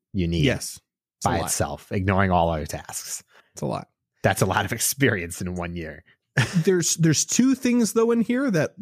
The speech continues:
Speaker 2: are the two important ingredients that make up the recipe for success with this. A plan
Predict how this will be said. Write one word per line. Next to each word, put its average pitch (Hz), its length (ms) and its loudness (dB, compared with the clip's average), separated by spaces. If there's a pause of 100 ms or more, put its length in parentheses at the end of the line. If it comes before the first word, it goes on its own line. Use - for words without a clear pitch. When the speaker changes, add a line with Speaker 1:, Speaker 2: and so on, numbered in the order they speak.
(120)
Speaker 2:
are 165 180 4
the 151 120 4
two 220 500 0
important 170 540 2
ingredients 139 760 0 (440)
that 120 160 0
make 151 260 4
up 165 120 -2
the 135 80 0
recipe 131 300 0
for 117 120 -2
success - 440 -4
with - 120 -16
this. - 280 -10 (400)
A 139 80 2
plan 220 720 0